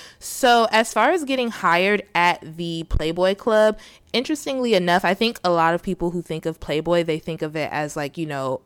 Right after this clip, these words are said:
really, really overly sexual and sexy women, but they actually really preferred the girl next door type look.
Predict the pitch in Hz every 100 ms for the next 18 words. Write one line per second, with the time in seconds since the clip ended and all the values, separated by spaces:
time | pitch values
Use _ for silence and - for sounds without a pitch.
0 | _ - 160 175 165 160 123 156 151 151
1 | 143 - _ 175 170 160 151 156 - 160
2 | 160 - 151 143 139 - - 143 143 -
3 | 165 - 202 180 156 156 180 220 - -
4 | _ 196 190 190 214 220 311 370 294 185
5 | 190 190 190 190 - 160 160 147 147 151
6 | 151 151 151 147 - - 139 156 - 190
7 | 190 208 214 -